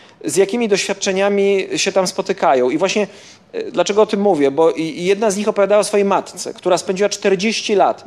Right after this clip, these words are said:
y, przepraszam, ojcu, który spędził czterdzieści lat, tam nawet z hakiem, na tłumaczeniu, y, Pisma Świętego dla tych ludzi. I jak on umierał, to oni do niego przyszli i powiedzieli: „Wiesz co, my w to uwierzymy”.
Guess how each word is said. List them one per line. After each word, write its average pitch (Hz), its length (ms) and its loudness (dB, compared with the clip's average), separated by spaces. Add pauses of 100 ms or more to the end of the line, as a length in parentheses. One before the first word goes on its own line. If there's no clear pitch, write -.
(140)
y, 165 60 -4
przepraszam, 165 360 -2
ojcu, 160 300 0 (260)
który 170 180 2
spędził 190 260 -4
czterdzieści 202 680 0
lat, 127 440 0
tam 180 140 0
nawet 190 200 0
z - 80 -6
hakiem, 127 420 -2 (320)
na 170 160 0
tłumaczeniu, 202 800 0 (380)
y, 160 320 4
Pisma 196 300 0
Świętego 180 480 0
dla 170 140 4
tych 165 200 -6
ludzi. 151 420 0 (420)
I 156 60 -2
jak 175 160 2
on 214 100 4
umierał, 214 360 4
to 151 100 -2
oni 151 140 -4
do 156 80 -2
niego 151 220 -2
przyszli 165 300 -12
i 180 40 -10
powiedzieli: 175 360 -4
„Wiesz 170 180 0
co, 202 100 0
my 180 100 0
w 165 40 -14
to 185 100 0
uwierzymy”. 123 460 0